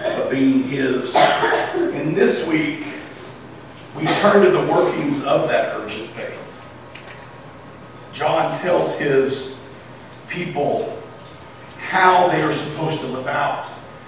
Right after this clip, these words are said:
this faith he has been talking about. And it picks up there right where we left off again in First John chapter two, verse twenty-eight. And it says, "So now, little children,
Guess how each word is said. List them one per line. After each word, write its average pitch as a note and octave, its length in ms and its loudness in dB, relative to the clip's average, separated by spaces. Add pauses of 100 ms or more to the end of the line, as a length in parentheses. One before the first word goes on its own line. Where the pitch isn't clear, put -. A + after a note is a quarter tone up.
(160)
this C#3 260 -4
faith D3+ 360 0
he D3 80 -4
has - 160 -2
been A#2+ 180 -4
talking - 440 0
about. - 380 -4 (440)
And D#3 100 0
it D#3+ 140 2
picks - 260 4
up - 220 6
there E3 220 4
right - 180 6 (100)
where E3 60 2
we F3 100 2
left F3 200 2
off G3 320 6
again C3+ 260 -2
in - 100 -6
First - 240 -2
John D3+ 280 2
chapter D#3+ 440 0
two, D3 120 -2
verse C#3+ 280 -2 (100)
twenty-eight. D3+ 600 -2 (1300)
And - 460 6
it C3+ 120 -2
says, F#3 580 6
"So D#3+ 220 -4
now, G#3 300 6
little G3+ 160 8
children, G3+ 500 4